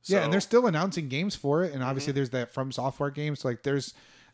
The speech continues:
Speaker 1: they're not dropping support for it, which is good to see. Um, but I think Microsoft probably sees that the, maybe the sales aren't as big as they would have thought, or maybe the developers they're talking to aren't willing to put it on there.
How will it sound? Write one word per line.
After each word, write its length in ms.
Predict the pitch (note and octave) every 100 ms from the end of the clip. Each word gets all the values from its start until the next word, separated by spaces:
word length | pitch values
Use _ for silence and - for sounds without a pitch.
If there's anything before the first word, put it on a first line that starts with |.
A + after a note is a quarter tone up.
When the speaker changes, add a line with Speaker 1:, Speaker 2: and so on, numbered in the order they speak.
| -
Speaker 1:
they're 120 | D#3+
not 400 | F3+ A3 - -
dropping 440 | C#3+ C#3 D3+ C3+
support 420 | - G#2+ C3 D3+
for 220 | - A2 G#2
it, 40 |
which 120 | G#2
is 100 | A2+ G#2
good 280 | - D#3+
to 80 | -
see. 400 | G#2+ - C3 G2+ - _ _
Um, 260 | A2 G#2 G#2
but 100 | A2+
I 60 | A2+
think 400 | - C3 A2+ _ _ _ _ _
Microsoft 460 | C3 C3+ C3+ C3+ A#2+
probably 340 | - A#2+ A2+
sees 340 | A#2 A#2+ A2+ G#2
that 200 | A2+ -
the, 320 | A2 G#2+ G#2+ A2+
maybe 240 | G#2+ G#2
the 100 | G#2
sales 460 | - G#2+ G#2+ G#2+ G#2+
aren't 180 | G#2+
as 140 | G#2+ G2+
big 260 | - G#2
as 120 | A2 G2+
they 100 | G#2+
would 100 | G#2
have 80 |
thought, 320 | - B2 B2+ A#2+
or 60 |
maybe 240 | A2+ G#2+ A2
the 80 |
developers 580 | G#2 G2+ A2 A2 G#2 A2
they're 80 | A2+
talking 380 | - G#2 G#2+ G#2
to 180 | A#2 G#2+
aren't 160 | G#2
willing 320 | G#2 A2 G#2+
to 220 | G#2 G2 G2
put 160 | -
it 80 | B2+
on 240 | B2+ B2 B2+
there. 260 | B2+ A#2+